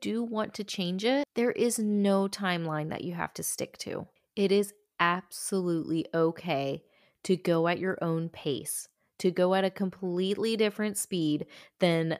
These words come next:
the mom that you see on Instagram. You moms know I am always, always in your corner rooting for you. If you know a new mom or even a mom-to-be who needs to hear this episode, make sure you share it with them.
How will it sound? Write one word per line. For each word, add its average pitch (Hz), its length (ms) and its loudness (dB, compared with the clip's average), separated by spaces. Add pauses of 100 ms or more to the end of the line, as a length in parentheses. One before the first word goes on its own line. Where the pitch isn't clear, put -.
the 175 140 0
mom 160 360 2
that 170 120 -2
you 175 140 -4
see 170 280 -4
on 156 240 -2
Instagram. 139 760 -6 (240)
You 202 160 2
moms 226 320 0
know 160 240 -2
I 175 80 -2
am 175 180 -2 (160)
always, 185 560 2 (260)
always 160 520 4
in 185 220 -2
your 190 160 2
corner 151 500 -4 (260)
rooting 175 440 2
for 170 120 -2
you. 143 360 0 (400)
If 180 120 2
you 196 280 0
know 247 240 2
a 254 40 0
new 220 160 0
mom 170 460 -2
or 180 320 -2 (160)
even 233 220 0
a 247 40 0
mom-to-be 220 760 -2 (100)
who 185 140 -2
needs 185 500 0
to 240 100 -2
hear 214 180 0
this 175 260 -2
episode, 156 480 -4
make 170 300 0
sure - 160 0
you 202 180 0
share 123 320 2
it - 100 0
with - 180 -4
them. - 240 0